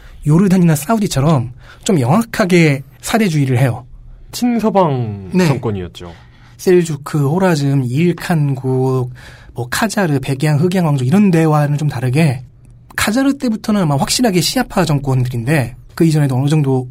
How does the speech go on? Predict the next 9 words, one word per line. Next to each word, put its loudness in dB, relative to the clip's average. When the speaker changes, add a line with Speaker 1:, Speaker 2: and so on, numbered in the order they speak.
Speaker 1:
기미는 2
있었죠. -4
여기가 -2
시아파의 0
본거지나 0
마찬가지니까, -2
페르시아가. 0
Speaker 2:
네. -8
네. -4